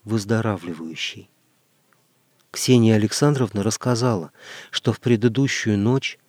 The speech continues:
ей явился отец Роман. Он шёл по воздуху в священническом облачении красного цвета,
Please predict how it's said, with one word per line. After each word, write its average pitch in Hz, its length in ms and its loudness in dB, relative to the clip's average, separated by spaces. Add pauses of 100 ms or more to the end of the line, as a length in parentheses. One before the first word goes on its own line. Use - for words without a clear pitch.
(180)
ей 110 300 -2
явился 101 640 -2
отец 107 340 -4
Роман. 92 480 -4 (1000)
Он 120 180 6
шёл 139 300 4
по 123 140 4
воздуху 127 500 2
в - 80 -10
священническом 147 840 0
облачении 131 640 0
красного 117 560 -2
цвета, - 480 -6